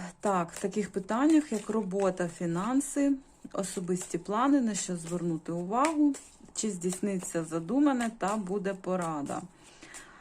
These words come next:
Так. До речі, дивіться ще, е, свій знак зодіаку асценденту. Його можна розрахувати легко онлайн, е, в інтернеті,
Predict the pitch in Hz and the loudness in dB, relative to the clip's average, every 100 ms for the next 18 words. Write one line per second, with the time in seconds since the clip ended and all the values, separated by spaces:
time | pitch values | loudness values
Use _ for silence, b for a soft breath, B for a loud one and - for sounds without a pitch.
0 | B B B B B _ _ - 190 170 | B B B B B _ _ -8 -4 -2
1 | 156 165 - B B B B B - - | -4 -8 -16 B B B B B -20 -20
2 | _ - _ - - - 185 220 240 240 | _ -20 _ -12 -6 0 2 4 2 0
3 | 202 185 190 220 - 202 - - 196 185 | -2 -2 0 -2 -2 -2 -2 -2 0 2
4 | 180 - - 165 170 165 165 160 160 - | 0 -2 -4 -2 -2 -2 -2 -4 -6 -8
5 | - - - _ - - 202 196 180 196 | -12 -16 -20 _ -16 -6 -2 0 0 2
6 | 185 175 170 180 185 180 - 185 175 - | 0 -2 -2 4 4 4 2 -4 -4 -2
7 | 185 175 165 160 170 220 226 B B B | 0 2 0 0 -2 -4 -6 B B B
8 | B B 175 185 196 190 185 180 185 180 | B B 2 4 4 4 2 2 0 0
9 | 180 185 - 190 185 175 185 175 180 170 | 0 -2 -2 0 2 2 2 0 2 -2
10 | - 170 165 170 185 233 262 262 247 B | -4 0 2 2 2 2 2 2 0 B
11 | B B B B - 175 180 190 185 185 | B B B B -2 0 4 4 4 4
12 | 185 214 277 269 240 | 2 2 2 0 -2